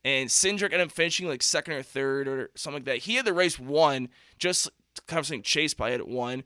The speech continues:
Then the cautions come out. Then, then pit stops, and that just changes everything.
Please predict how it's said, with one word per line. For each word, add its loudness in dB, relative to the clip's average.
Then -2
the -4
cautions 2
come -4
out. -2
Then, 0
then 0
pit 4
stops, -2
and -4
that -2
just -4
changes -4
everything. -10